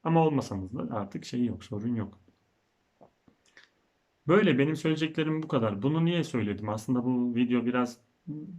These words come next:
belki çok kişi çekmemiştir bu videoyu. Diyorum ya, bazen kararsızlık insanı mahvediyor. Ne yapacağını bilememek insanı mahvedebiliyor.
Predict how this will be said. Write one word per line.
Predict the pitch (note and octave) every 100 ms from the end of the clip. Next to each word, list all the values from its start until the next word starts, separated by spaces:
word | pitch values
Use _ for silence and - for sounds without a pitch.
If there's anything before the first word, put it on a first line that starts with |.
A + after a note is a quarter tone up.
| - _ _ -
belki | A2+ A2 A#2
çok | B2+ A#2
kişi | - A2+
çekmemiştir | A2 B2 A#2 G2+ - G#2
bu | G2+
videoyu. | G2 G2+ B2+ E3 - _ _ _ _ _ _ _ _ -
Diyorum | G3+ F#3
ya, | A#2
bazen | C#3+ D3 D3+
kararsızlık | C3+ C#3 C#3 C3+ C3+ C3+
insanı | C3+ A#2+ B2+ B2+
mahvediyor. | B2 A#2+ G#2+ F#2 A2+ B2 - _ _ _ _ _ _ _ _ _ _
Ne | B2+
yapacağını | C3 C3 A#2+ B2 A#2+
bilememek | B2 B2 A#2 A#2
insanı | A#2 A2+ A#2+
mahvedebiliyor. | A#2 A2 A2 A2 G#2+ G#2 A2